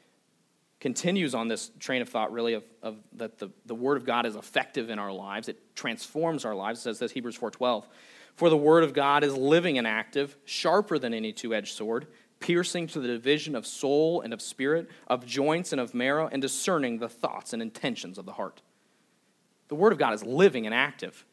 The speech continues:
It is transforming people day by day, moment by moment,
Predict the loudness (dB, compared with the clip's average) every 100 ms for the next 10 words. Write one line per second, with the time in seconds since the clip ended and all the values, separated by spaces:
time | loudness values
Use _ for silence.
0 | _ 2 2 0 -2 -2 -4 -4 -4 -6
1 | -4 0 2 2 2 0 0 -2 0 2
2 | 0 -2 -4 -4 -4 -4 -4 -6